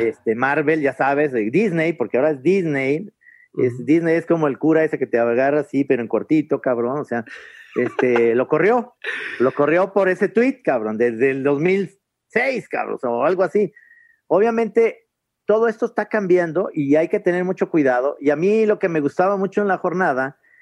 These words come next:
Speaker 1: cuando publicamos El Santos, es que Carlos Payán decía, "Miren, yo como editor del periódico, les pido una cosa, ustedes nunca se autocensuren, o sea, pongan y dibujen todo lo que se les hinche un huevo,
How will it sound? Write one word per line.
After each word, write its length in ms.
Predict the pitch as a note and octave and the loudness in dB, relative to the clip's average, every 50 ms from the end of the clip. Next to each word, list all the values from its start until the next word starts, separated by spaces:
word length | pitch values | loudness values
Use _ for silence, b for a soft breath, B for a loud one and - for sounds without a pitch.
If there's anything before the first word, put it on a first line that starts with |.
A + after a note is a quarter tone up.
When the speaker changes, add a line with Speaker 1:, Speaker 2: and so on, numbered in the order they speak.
| b b b b - - | b b b b -12 -8
Speaker 1:
cuando 260 | - B2+ A#2+ A#2+ A#2 | -6 -4 -4 -4 -4
publicamos 540 | - C3 A#2+ A#2+ A#2+ A#2 D#3 D#3+ F3 E3+ - F3+ | -2 -2 0 0 0 0 0 -2 -2 -2 -2 -2
El 120 | E3+ D3+ | -2 -2
Santos, 420 | - F3 E3 D3+ C3 - D3+ C3 | -2 -2 -2 -2 -2 -4 -4 -2
es 120 | D3+ D3 - | -2 -2 0
que 320 | - F3+ F3 E3+ - - - | 0 0 0 0 -2 -4 -2
Carlos 280 | - D#3 E3 F#3 E3+ - | -2 0 0 -2 -2 -2
Payán 340 | - D3 D3 D3 D3 D3+ | 0 0 2 0 0 -2
decía, 400 | D#3 D#3 - - D3+ D3+ C3+ A#2+ A#2 | -4 -6 -2 0 2 2 2 2 0
"Miren, 380 | C3+ D#3 D3+ C#3 A2 F#2+ - _ - | 0 0 0 0 -2 -4 -12 _ -6
yo 200 | C3 B2+ F3 F#3 | -2 0 0 0
como 220 | G#3+ A3 G#3+ G#3 | 0 0 0 2
editor 500 | F#3 D3+ D3 - - G3 A3 B3 C#4 B3 | 2 0 0 0 2 2 2 0 -2 -2
del 420 | D3+ D3 C#3+ C3 A#2+ A#2 A2 G#2 - | 0 0 0 0 0 -2 -4 -4 -2
periódico, 640 | - B2+ C3+ D#3+ F3+ G3+ C#4+ - - A#3 - A3+ - _ _ _ _ _ _ _ _ _ _ _ - | -2 0 2 2 0 0 -4 -4 -4 -4 -4 -6 -12 _ _ _ _ _ _ _ _ _ _ _ -4
les 220 | B2 C3+ C3 - | -2 -2 -2 -2
pido 240 | - F3+ F#3+ F#3+ G3+ | 0 0 2 2 2
una 180 | G3 F#3+ F#3 - | 0 0 -2 -2
cosa, 320 | - D#3 D3 - C#3+ A#2 - | 0 -2 0 0 -2 -4 -2
ustedes 600 | - F3 - - - G3+ A3 A#3+ B3 A#3+ - - E3+ | -2 -4 -2 0 0 2 2 2 0 0 -2 -4 -2
nunca 600 | F3 F3+ G3 G#3+ A3+ G#3+ - A#3 A#3 C#4+ D#4+ - _ | 0 2 2 2 0 0 0 -2 -2 -2 -4 -12 _
se 140 | _ - D#3+ | _ -2 -2
autocensuren, 800 | D3 C#3+ - C#3 - - B2 A#2 - C3+ B2+ B2 A2+ A#2+ G#2+ A2+ | 0 0 -2 -2 -2 -2 -4 -4 0 0 0 2 2 0 -2 -4
o 40 | A2 | -4
sea, 220 | - C3+ A#2 - _ _ _ _ _ _ _ _ - | -4 -4 -6 -6 _ _ _ _ _ _ _ _ -2
pongan 420 | - A3 B3 C4 B3+ B3 C4 B3 A3 | 0 0 0 0 0 0 0 0 0
y 60 | F#3+ | 0
dibujen 560 | E3+ F3 E3 E3+ A3 A#3 - B3 A#3+ A3+ A#3 | 0 0 2 2 0 0 0 0 0 0 0
todo 320 | - A3+ A3+ A3 A#3 A#3 | 0 2 2 2 2 2
lo 100 | A3+ A3 | 0 0
que 80 | G3 F#3+ | -2 -2
se 120 | D#3+ E3+ | -4 -4
les 140 | D3 C#3+ - | -4 -4 -4
hinche 240 | E3 F3+ E3+ - F3+ | -6 -6 -4 -2 -2
un 60 | F3 D#3 | 0 0
huevo, 320 | C3+ A#2+ A2+ G2+ F#2 | 0 0 0 -2 -4